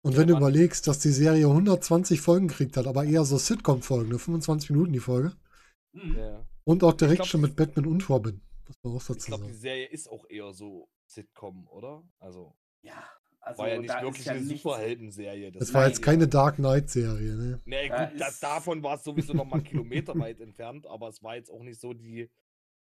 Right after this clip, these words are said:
Speaker 2: die, die, die Superhelden, sondern es war ja echt so kleine Verbrechen auflösen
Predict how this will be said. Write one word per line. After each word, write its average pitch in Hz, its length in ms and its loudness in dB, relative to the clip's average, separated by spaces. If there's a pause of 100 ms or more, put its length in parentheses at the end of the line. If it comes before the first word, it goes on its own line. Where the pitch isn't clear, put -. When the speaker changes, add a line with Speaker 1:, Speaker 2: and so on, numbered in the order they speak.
(120)
Speaker 2:
die, 110 380 -14
die, 104 440 -18
die 98 460 -20 (260)
Superhelden, 110 500 -12
sondern 110 280 -14
es 92 140 -20
war 110 120 -8
ja 104 120 -10
echt - 260 -18
so 98 420 -14 (200)
kleine 107 320 -12
Verbrechen 107 520 -18
auflösen 92 920 -20